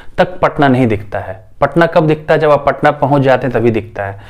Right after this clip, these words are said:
तो अगर आप उस तरीके से करेंगे कि आप निकले हों और आपको पटना दिख जाए, नहीं दिखा तो आप छोड़ेंगे, "नहीं यार, गलत रास्ते पे जा रहे हैं, हम पटना नहीं, बॉम्बे चलते हैं।"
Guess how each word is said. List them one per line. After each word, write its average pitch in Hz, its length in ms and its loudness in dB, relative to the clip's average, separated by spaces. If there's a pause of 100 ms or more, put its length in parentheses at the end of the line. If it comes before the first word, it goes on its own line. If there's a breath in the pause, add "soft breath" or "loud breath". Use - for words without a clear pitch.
(240 loud breath)
तो 135 60 0
अगर 143 140 4
आप 143 240 0
उस - 200 -4
तरीके 160 280 2
से 160 140 -6
करेंगे 143 420 -2
कि 143 140 -4
आप 135 180 2
निकले 147 300 2
हों 143 140 0
और 139 80 4
आपको 135 240 2
पटना 139 320 0
दिख 131 180 2
जाए, 131 240 2
नहीं 127 200 0
दिखा 127 220 -2
तो 123 80 -2
आप 120 160 -2
छोड़ेंगे, 120 220 0
"नहीं 123 120 2
यार, 113 160 2
गलत 117 240 -2
रास्ते 113 280 -2
पे 110 100 -6
जा 107 140 -2
रहे 104 140 -6
हैं, 139 140 -14 (320 loud breath)
हम 180 80 -2
पटना 170 320 2
नहीं, 156 260 2
बॉम्बे 120 260 4
चलते 95 300 -4
हैं।" 95 220 -10